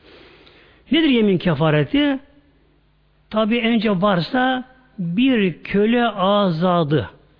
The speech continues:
Başta bu. İslam dini muhteremler köleliği birden kaldırmadı İslam dini.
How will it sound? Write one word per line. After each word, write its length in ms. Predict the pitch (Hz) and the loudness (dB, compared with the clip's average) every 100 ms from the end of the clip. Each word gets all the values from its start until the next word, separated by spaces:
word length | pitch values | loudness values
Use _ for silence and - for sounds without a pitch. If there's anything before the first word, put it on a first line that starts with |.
| _ _ _ _ | _ _ _ _
Başta 340 | 147 113 160 120 | -6 -4 -4 -6
bu. 100 | 104 - _ _ _ _ _ _ _ _ _ _ _ _ _ _ _ _ _ _ _ _ _ _ _ _ _ _ _ _ _ _ _ _ _ _ | -10 -18 _ _ _ _ _ _ _ _ _ _ _ _ _ _ _ _ _ _ _ _ _ _ _ _ _ _ _ _ _ _ _ _ _ _
İslam 680 | - 233 - - 262 269 220 | -2 -2 -2 -4 0 2 2
dini 160 | 202 220 | 2 2
muhteremler 920 | 185 170 185 180 180 208 226 220 233 - - _ _ _ | 0 0 0 2 2 0 0 -2 -6 -14 -20 _ _ _
köleliği 680 | - - 214 233 220 196 165 | -6 -2 0 2 0 0 0
birden 440 | 220 214 233 220 | 0 0 -2 -4
kaldırmadı 800 | - 190 185 175 208 196 160 156 | -2 0 0 0 0 0 0 0
İslam 460 | 135 - 180 165 139 | -2 -4 -2 -2 0
dini. 260 | 143 127 | 0 -2